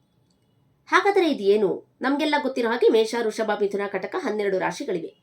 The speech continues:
ಆ ಹನ್ನೆರಡು ರಾಶಿಗೂ ಕೂಡ ಒಂದೊಂದು ಕಂಬಗಳಿದೆ ಇಲ್ಲಿ. ಏನಾಗತ್ತೆ ಅಂದ್ರೆ, ಸೂರ್ಯ ಯಾವ ರಾಶಿಯಲ್ಲಿರ್ತಾನೋ ಆ ರಾಶಿಯ ಕಂಬದ ಮೇಲೆ ಸೂರ್ಯನ ಪ್ರಥಮ ಕಿರಣಗಳು ಬೀಳ್ತವೆ ಅನ್ನುವಂಥದ್ದು, ಅನ್ನುವಂಥದ್ದು ಒಂದು ಪ್ರತೀತಿ. ನೋಡಿ, ಎಷ್ಟು ವಿಶೇಷತೆ ಇದೆ. ಇಂಥ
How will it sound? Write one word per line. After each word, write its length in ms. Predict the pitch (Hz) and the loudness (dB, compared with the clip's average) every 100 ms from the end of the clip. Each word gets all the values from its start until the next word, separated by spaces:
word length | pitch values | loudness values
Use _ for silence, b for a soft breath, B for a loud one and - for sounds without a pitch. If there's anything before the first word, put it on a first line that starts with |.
| B B - | B B 0
ಆ 80 | |
ಹನ್ನೆರಡು 480 | 247 262 320 392 370 | 2 4 6 6 6
ರಾಶಿಗೂ 440 | 302 240 - 240 220 | 4 2 -2 -6 -2
ಕೂಡ 180 | 208 320 | 0 2
ಒಂದೊಂದು 400 | 277 196 180 233 | 2 0 0 -2
ಕಂಬಗಳಿದೆ 580 | 370 262 285 - 185 156 | -2 -2 0 0 -2 -2
ಇಲ್ಲಿ. 280 | 151 151 - _ _ _ _ _ _ 359 | -4 -8 -14 _ _ _ _ _ _ 2
ಏನಾಗತ್ತೆ 440 | 427 349 285 269 | 6 4 2 0
ಅಂದ್ರೆ, 200 | 262 294 | 2 0
ಸೂರ್ಯ 420 | 294 311 427 370 302 | 0 4 6 6 6
ಯಾವ 260 | 254 262 320 | 6 4 6
ರಾಶಿಯಲ್ಲಿರ್ತಾನೋ 1080 | 247 247 285 254 208 180 190 160 226 - b b b b b | 4 4 2 2 2 2 0 2 0 -2 b b b b b
ಆ 280 | 247 277 415 | 4 6 6
ರಾಶಿಯ 540 | 403 262 294 320 330 339 | 8 6 6 4 4 4
ಕಂಬದ 360 | 330 240 240 233 208 | 4 0 2 4 4
ಮೇಲೆ 300 | 180 185 370 | 4 2 2
ಸೂರ್ಯನ 420 | - 311 370 330 | 2 4 6 4
ಪ್ರಥಮ 340 | 285 240 277 302 - | 2 -2 0 0 0
ಕಿರಣಗಳು 420 | 247 233 220 202 | 2 2 2 0
ಬೀಳ್ತವೆ 580 | 196 247 233 196 185 180 | 0 -4 0 2 4 4
ಅನ್ನುವಂಥದ್ದು, 600 | 170 160 160 - 240 - | 2 -2 -4 -8 -14 -10
ಅನ್ನುವಂಥದ್ದು 580 | - 220 190 180 220 233 | -6 -2 -2 -4 -8 0
ಒಂದು 200 | 539 427 | 0 2
ಪ್ರತೀತಿ. 480 | 339 269 190 185 _ _ | 0 -2 -6 -10 _ _
ನೋಡಿ, 200 | 247 330 | 2 6
ಎಷ್ಟು 320 | 370 247 - 320 | 6 4 0 0
ವಿಶೇಷತೆ 540 | 240 - 302 302 277 | 0 -4 -4 -4 -2
ಇದೆ. 360 | 254 226 - - | 0 0 -4 -4
ಇಂಥ 160 | 311 | 0